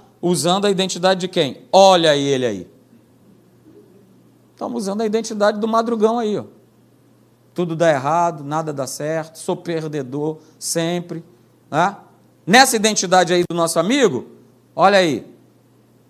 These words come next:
o que que o inferno ele vai sugerir, e ele sugere todo dia, pra que a gente abra a nossa boca e a gente de-, venha declarar. Olha aí,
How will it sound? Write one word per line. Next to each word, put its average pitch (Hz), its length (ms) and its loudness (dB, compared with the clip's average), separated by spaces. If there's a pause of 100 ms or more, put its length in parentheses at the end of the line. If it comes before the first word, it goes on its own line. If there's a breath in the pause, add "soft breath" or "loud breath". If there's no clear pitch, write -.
(100)
o - 100 -8
que 185 160 0
que 196 160 -2
o 185 180 4
inferno 185 520 0
ele 175 180 0
vai 175 400 2 (120)
sugerir, 233 800 -2
e 202 160 0
ele 202 140 0
sugere 180 560 -6
todo 254 460 2
dia, 185 440 -6 (360 soft breath)
pra 175 140 0
que 196 100 0
a 180 40 4
gente 190 320 -2
abra 226 360 4
a - 20 -2
nossa 202 280 -2
boca 190 280 -2
e 185 40 0
a 180 40 2
gente 180 200 -6
de-, 170 260 -10
venha 165 200 -4
declarar. 139 560 -4 (200 soft breath)
Olha 202 220 2
aí, 147 240 -2